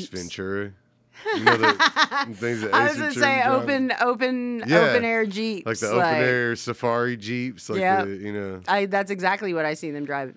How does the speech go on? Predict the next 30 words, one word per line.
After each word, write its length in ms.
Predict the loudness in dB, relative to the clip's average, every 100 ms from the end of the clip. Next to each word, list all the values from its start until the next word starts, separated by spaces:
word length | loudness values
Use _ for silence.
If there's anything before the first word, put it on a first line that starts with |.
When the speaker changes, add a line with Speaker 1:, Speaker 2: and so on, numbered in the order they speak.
| -10
Speaker 1:
driving 320 | -2 -2 -2
in. 100 | -8 -14 -6
Speaker 2:
Like 160 | -6 -4
the 120 | -4
ones 180 | -2 0
Speaker 1:
But 80 | 0
Speaker 2:
they, 220 | 0 -4
the 160 | -6
ones 200 | -4 -2
they 140 | -2 -2
drove 260 | 0 0
around 240 | 0 0 0
on 200 | 0 -2
in, 240 | -4 -8 -6
uh, 200 | -6 -4
Jurassic 440 | -2 -2 -4 -8
Park. 380 | -4 -4 -4 -16 2
Speaker 1:
Yes. 540 | 4 4 2 -4 -14 -16 _
Now, 280 | 2 4 4
here's 340 | 0 0 0 2
what 120 | 2
I 100 | 4
don't 140 | 2
understand, 480 | 0 -2 -2 0 2
though. 100 | 0
Why 280 | 4 4 4
is 180 | 0 -2
he 120 | 0
letting 360 | 2 2 0
that, 240 | 0 -2